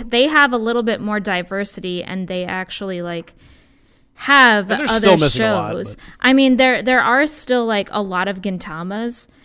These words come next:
Speaker 1: and, you know, of course, like, there's a shit ton of, um,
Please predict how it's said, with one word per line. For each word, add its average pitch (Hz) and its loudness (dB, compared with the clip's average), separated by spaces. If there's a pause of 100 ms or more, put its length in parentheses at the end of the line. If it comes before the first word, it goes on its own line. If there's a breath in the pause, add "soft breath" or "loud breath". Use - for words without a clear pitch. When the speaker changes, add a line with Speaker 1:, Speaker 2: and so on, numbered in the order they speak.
(320 soft breath)
Speaker 1:
and, 180 -4 (200)
you 220 -4
know, 185 -6
of 175 -12
course, 196 -4
like, 196 -8
there's 190 -6
a 190 -8
shit 185 -8
ton 196 -8
of, 185 -10 (160)
um, 185 -10